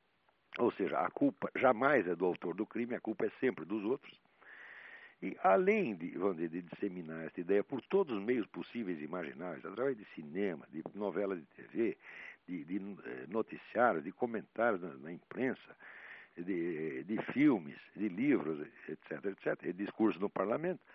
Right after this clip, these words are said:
além de fazer isso, eles ainda têm o combate judicial, que é, vai mudando as leis para exatamente dificultar a ação da polícia e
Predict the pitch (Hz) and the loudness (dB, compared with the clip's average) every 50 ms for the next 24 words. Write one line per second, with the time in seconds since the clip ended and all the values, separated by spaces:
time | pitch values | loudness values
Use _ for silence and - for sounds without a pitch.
0 | - - - - - _ _ - 214 196 120 117 107 - - 147 139 120 135 143 | -20 -18 -18 -18 -20 _ _ 2 4 4 4 4 2 2 0 0 0 0 0 -2
1 | 139 - 208 208 214 220 220 220 226 226 - - 175 175 190 214 - 220 214 185 | -2 -4 -4 -4 -4 -4 -2 -2 -2 0 0 0 2 2 0 2 2 0 2 4
2 | 147 127 120 - 139 139 151 160 - 196 - - 113 98 - - - - 113 - | 4 4 4 0 -2 -4 -6 -6 -8 -6 4 6 6 6 6 4 2 2 2 2
3 | - - 101 71 85 120 156 156 104 - 85 85 85 123 139 135 104 95 104 131 | 2 -2 -2 -2 -2 -4 -4 -4 -2 -2 -2 0 0 0 0 0 2 2 0 0
4 | 135 - - - - - - - - _ _ - 131 135 131 - 117 117 123 135 | 0 -6 -12 -20 -20 -20 -20 -20 -20 _ _ 0 0 0 0 0 0 0 0 0
5 | 135 135 104 107 110 104 92 92 101 139 175 180 - - 147 156 - - 156 143 | 0 -2 -2 -2 -4 -4 -6 -10 -10 -6 -6 -6 -4 -4 -6 -6 -4 -4 -4 -4
6 | - - - 98 107 107 107 123 127 131 123 - - - 98 98 98 - - - | -4 -4 -6 -4 -4 -2 -2 0 0 0 -2 -4 -6 -4 -4 -4 -4 -6 -10 -18
7 | - - - - - _ _ _ - 92 104 95 - - 139 117 90 98 101 - | -20 -20 -20 -20 -20 _ _ _ -2 0 0 0 0 -2 -2 0 0 0 0 -2
8 | - 107 - - _ - 107 104 101 | -4 -10 -10 -10 _ -4 -4 -4 -4